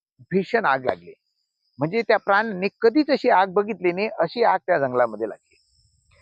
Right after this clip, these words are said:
आणि मग सगळीकडे आगीचा वणवा पेटलेला असताना, आगीच्या ज्वाला उठत असताना सगळे प्राणी आपापला जीव वाचवून पळायला लागले. मग त्यामध्ये हत्ती पळायला लागला, वाघ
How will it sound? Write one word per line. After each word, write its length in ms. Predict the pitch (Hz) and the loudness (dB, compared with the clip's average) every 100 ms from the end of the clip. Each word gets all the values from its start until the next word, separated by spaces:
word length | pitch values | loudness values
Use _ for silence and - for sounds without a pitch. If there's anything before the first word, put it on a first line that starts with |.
| - | -8
आणि 140 | 131 196 | -4 -2
मग 120 | 214 - | -4 -4
सगळीकडे 400 | 165 185 220 233 | -4 -4 -2 0
आगीचा 400 | 160 156 190 190 | 2 2 0 -2
वणवा 340 | 147 147 180 | 0 0 2
पेटलेला 440 | 202 180 175 185 160 | 0 -2 -2 0 0
असताना, 500 | 143 - 156 131 110 - _ _ _ _ - | 0 -2 -2 -2 -4 -6 _ _ _ _ -8
आगीच्या 360 | 127 175 180 | -6 -2 0
ज्वाला 480 | 156 131 151 185 196 | 0 0 0 0 2
उठत 360 | 196 156 175 160 | 0 -2 -2 0
असताना 520 | 156 - 151 123 107 - _ _ 226 | -2 0 -2 -2 -4 -6 _ _ -2
सगळे 240 | 220 254 | 2 2
प्राणी 340 | 202 165 165 | 2 0 0
आपापला 560 | 202 - 196 247 233 208 | -4 -2 2 2 2 0
जीव 360 | 160 214 254 254 | 0 -6 -6 -2
वाचवून 400 | - - 180 190 _ | -2 0 -6 -8 _
पळायला 360 | 135 131 131 127 | 0 2 2 0
लागले. 280 | 113 101 95 _ | -2 -8 -16 _
मग 60 | 147 | -6
त्यामध्ये 340 | 147 147 143 | -2 -2 -2
हत्ती 240 | 123 - 170 | -4 -4 -4
पळायला 300 | 135 139 135 | 0 0 0
लागला, 300 | 131 127 127 | -2 0 0
वाघ 200 | 127 | 2